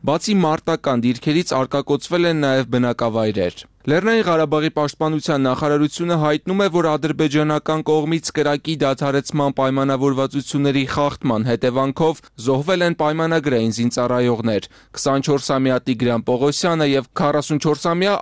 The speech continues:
Արամ Արուշանյանը։ Ըստ հաղորդագրության, ապրիլի քսանհինգի լույս քսանվեցի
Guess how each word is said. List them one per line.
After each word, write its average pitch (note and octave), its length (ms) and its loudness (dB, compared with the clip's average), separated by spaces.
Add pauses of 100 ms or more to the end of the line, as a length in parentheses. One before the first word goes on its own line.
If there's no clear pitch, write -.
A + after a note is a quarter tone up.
(120)
Արամ C#3+ 340 2
Արուշանյանը։ A#2 800 -2 (240)
Ըստ G3 240 -2
հաղորդագրության, F#3 800 0
ապրիլի C#3+ 460 0
քսանհինգի D#3 640 2
լույս D3+ 240 4
քսանվեցի C#3 600 0